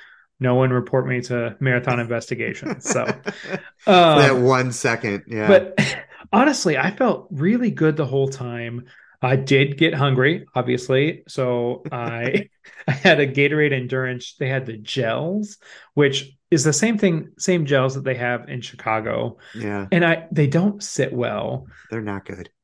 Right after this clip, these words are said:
Speaker 1: They're
Speaker 2: For
Speaker 1: not
Speaker 2: me either.
Speaker 1: good. They, they just, they aren't good.
Speaker 2: There goes Gatorade as a sponsor.
Speaker 1: Yeah. <laughs> Right? Ugh. But, uh, I had maybe a, a couple of bites of,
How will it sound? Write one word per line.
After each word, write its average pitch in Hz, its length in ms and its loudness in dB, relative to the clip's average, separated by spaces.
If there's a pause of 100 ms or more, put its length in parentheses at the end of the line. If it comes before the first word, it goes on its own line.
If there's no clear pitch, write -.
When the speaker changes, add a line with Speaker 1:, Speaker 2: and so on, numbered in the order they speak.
(200)
Speaker 1:
They're 160 180 4
Speaker 2:
For 151 60 2
Speaker 1:
not 190 240 6
Speaker 2:
me 113 160 2
either. 117 240 2
Speaker 1:
good. - 360 -8
They, 143 260 2
they 143 200 2
just, 185 500 0 (120)
they 143 260 -2
aren't 160 320 0
good. 135 240 2
Speaker 2:
There 131 160 4
goes 123 240 0
Gatorade 127 420 0
as 90 120 -16
a - 20 -20
sponsor. 104 340 -6
Speaker 1:
Yeah. 131 360 0 (320)
<laughs> - 80 4 (160)
Right? 135 500 2
Ugh. - 320 0 (1600)
But, 143 460 0
uh, 131 320 -4
I 139 100 -2
had 139 320 -2
maybe 139 240 -2
a, 127 280 -6
a 127 40 -8
couple 139 320 -6
of 131 120 -4
bites 123 340 -4
of, 117 280 -6